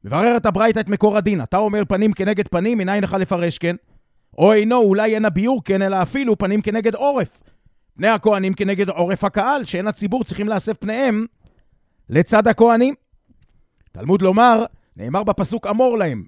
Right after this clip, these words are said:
מלשון זה משמע שדרך אמירת הברכה כאדם האומר לחברו שפניו מול פני חברו. מביאה עכשיו הגמרא ברייתא שברכת כהנים צריכה להיאמר בקול רם. תניא אידך, נאמר בפסוק, "כה תברכו",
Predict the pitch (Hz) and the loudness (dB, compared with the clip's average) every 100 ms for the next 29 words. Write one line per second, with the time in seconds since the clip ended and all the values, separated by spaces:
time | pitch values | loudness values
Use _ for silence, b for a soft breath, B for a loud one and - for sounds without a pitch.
0 | - 113 120 208 175 190 202 190 240 202 | -14 -12 -6 -4 -4 -4 -4 -4 -4 -4
1 | 196 214 202 196 214 214 180 185 247 240 | -4 -4 -4 -2 -2 -2 -4 -2 -2 -2
2 | 202 185 208 233 202 202 _ _ _ _ | -2 0 2 4 2 -2 _ _ _ _
3 | 143 185 202 226 208 196 196 233 - 208 | 2 4 4 0 0 0 0 -2 -2 -4
4 | 202 214 220 185 202 - 196 180 180 170 | -4 -2 0 2 2 0 -4 0 0 2
5 | 156 - _ _ _ - b b b b | 0 -2 _ _ _ -20 b b b b
6 | - 127 247 - 254 220 220 233 202 226 | -4 2 4 2 -2 -4 2 2 2 -2
7 | 226 151 196 190 214 - 214 220 - 202 | -4 -4 -4 0 0 -2 -6 -6 -6 -6
8 | 214 214 202 214 196 202 208 214 202 190 | -4 -4 -4 -4 -4 0 0 2 2 0
9 | - _ _ _ _ _ _ - 202 226 | -4 _ _ _ _ _ _ -2 0 2
10 | 226 226 202 208 208 214 208 208 208 220 | 2 2 0 -2 -4 -4 -4 -2 -2 -4
11 | - - _ _ _ _ - 247 - 208 | -6 -20 _ _ _ _ -2 0 2 0
12 | 226 - - | 0 0 -2